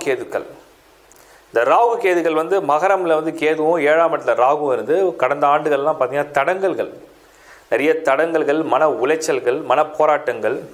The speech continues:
ஸ்டூடெண்ட்ஸுக்கு மெயினா வந்து நிறைய distractions, இதெல்லாம் நடக்கக்கூடிய பலன்களை ஏற்படுத்தி இந்த வருடம் மார்ச் மாசம், ரெண்டாயிரத்தி பத்தொன்பதுல மார்ச் மாதம் இந்த ராகு கேது பெயர்ச்சி நடக்கும்பொழுது இவங்க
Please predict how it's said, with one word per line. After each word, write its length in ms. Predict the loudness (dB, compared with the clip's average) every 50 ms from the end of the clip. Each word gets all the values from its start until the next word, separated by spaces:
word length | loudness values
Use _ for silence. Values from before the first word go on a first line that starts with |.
| -20 -20 -20 _ _ _ _ _ -20 -20 -20 -20 _ _ -8 -4
ஸ்டூடெண்ட்ஸுக்கு 500 | 0 2 2 2 0 0 -2 -4 -6 -4 -4
மெயினா 240 | -2 -2 0 2 2 2 2
வந்து 140 | 2 0 -2 -2 -2
நிறைய 160 | -2 -2 -2 -2 -2 -4
distractions, 540 | -4 -2 0 0 -2 -2 -6 -12 -12 -8 -4
இதெல்லாம் 260 | 0 2 2 2 2
நடக்கக்கூடிய 500 | 0 0 -2 -2 -4 -4 -4 -2 -2 0 0 2 2
பலன்களை 340 | 0 0 0 0 0 0 0 0
ஏற்படுத்தி 440 | -2 -2 -2 -4 -6 -6 -8 -10 -10 -10 -12 -16 -20 -20 -20 -20 -20 -20 -20 -20 -12 -8 -4
இந்த 100 | 0 2 2 2
வருடம் 280 | 4 2 2 0 0 0 0
மார்ச் 300 | 2 2 0 0 -4 -2 -2
மாசம், 180 | -2 -2 -2 -2
ரெண்டாயிரத்தி 280 | 0 0 0 0 0 -2 -2
பத்தொன்பதுல 400 | -2 -2 -2 0 0 0 0 0 2 0
மார்ச் 220 | 0 0 -2 -4 -4 -2 0
மாதம் 240 | 0 0 -2 -4 -8 -10 -20 -20 -20 _ _ _ _ _ _ _ _ _ -20 -20 -20 -16 -4
இந்த 120 | -2 2 2 4
ராகு 180 | 4 4 2 2 2
கேது 160 | 0 0 0 0 0
பெயர்ச்சி 240 | -2 -2 -2 -4 -2 -2
நடக்கும்பொழுது 540 | -2 -2 -4 -4 -4 -4 -4 -4 -2 -2 -4 -4 -4 -8 -16 -20 -20 -20 -10 -6 -4
இவங்க 220 | -2 -2 -2 0